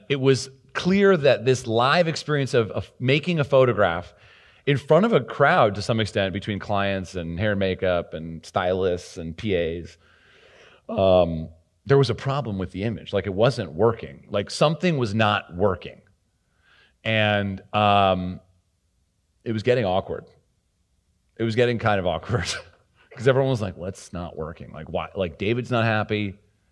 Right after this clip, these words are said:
No, no one understands what's going on." So, like, a couple hours go by, and then David just takes the models. This isn't that photo. This is some other photo.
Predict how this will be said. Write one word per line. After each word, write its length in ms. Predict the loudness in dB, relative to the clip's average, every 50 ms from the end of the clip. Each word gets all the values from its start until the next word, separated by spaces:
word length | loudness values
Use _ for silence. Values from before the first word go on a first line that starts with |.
| _ _ _
No, 140 | -8 -8 -8 -8 -14 _ _ _
no 100 | 0 0
one 160 | 2 2 0 0
understands 420 | -2 -2 -4 -4 -2 -2 -2 -2
what's 140 | -4 -6 -4
going 240 | -2 -2 -2 -2 -4
on." 120 | -8 -10 -14 _ _ -20 -20 -20 -20 _
So, 120 | -2 0
like, 160 | 0 0 0 -2
a 40 |
couple 260 | 0 0 2 4 6 6
hours 240 | 6 6 4 4
go 120 | 2 2 2
by, 260 | 4 4 4 4 2
and 140 | 0 -2 -4
then 80 | -2
David 260 | 0 0 0 0 0 -2
just 180 | -8 -12 -10
takes 300 | -4 -2 -2 -2 -2 -4
the 260 | -2 -2 -2 -2 -2 -8 -18 _ -2
models. 480 | 2 2 4 4 4 2 2 -2 -2
This 160 | -2 -2 0
isn't 260 | 0 -2 -2 -2 -2 -2
that 200 | -2 -4 -2 -2
photo. 220 | -2 -2 0 -2
This 160 | -6 -8 -8
is 100 | -12 -12
some 100 | -12 -10
other 160 | -10 -10 -12
photo. 220 | -12 -14 -14 -14